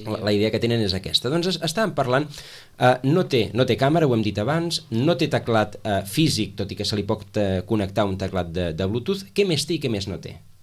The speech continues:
Speaker 2: De tindre de hardware té ben poc, la
Speaker 1: Mhm.
Speaker 2: veritat. Té una bona bateria, té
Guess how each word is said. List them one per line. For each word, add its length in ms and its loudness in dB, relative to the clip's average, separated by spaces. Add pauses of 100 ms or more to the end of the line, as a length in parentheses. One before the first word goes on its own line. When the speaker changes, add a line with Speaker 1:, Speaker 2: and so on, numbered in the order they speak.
(800)
Speaker 2:
De 480 0
tindre 340 -4
de 100 -2
hardware 380 -6
té 300 -8 (120)
ben 460 -10
poc, 320 -20 (460)
la 100 -2
Speaker 1:
Mhm. 60 -6
Speaker 2:
veritat. 320 -4
Té 100 -2
una 200 6
bona 200 4
bateria, 600 -2
té 200 -2